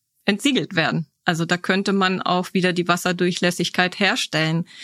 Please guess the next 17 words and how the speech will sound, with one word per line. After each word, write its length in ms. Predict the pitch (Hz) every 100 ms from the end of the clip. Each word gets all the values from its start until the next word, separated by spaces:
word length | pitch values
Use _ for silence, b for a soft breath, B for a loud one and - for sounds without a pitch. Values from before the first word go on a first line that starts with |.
| B B
Man 280 | - 180 185
kann, 480 | - 190 196 202 190
äh, 240 | 185 180 180
größere 460 | 190 202 208 196
Bereiche, 720 | 185 175 156 208 262 233 214 -
ähm, 540 | 185 190 190 196 196
herstellen, 920 | 226 196 196 202 - 185 185 196 202 190
die 300 | 190 190 180
dann 260 | 180 185 175
auch 400 | 175 170 180 - B
mehr 340 | 190 180 190 202
Wasser 280 | 202 - 185
speichern 640 | - 170 185 - 185 185
und 240 | 180 185
an 160 | - 170
Pflanzen 460 | - 165 180 170
abgeben. 580 | - - - 160 160 156